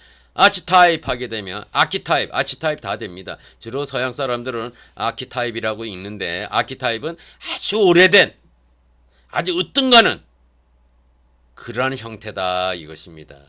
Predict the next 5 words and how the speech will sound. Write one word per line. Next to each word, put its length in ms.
우리가 640
어떤 260
형태가 440
있을 200
때 480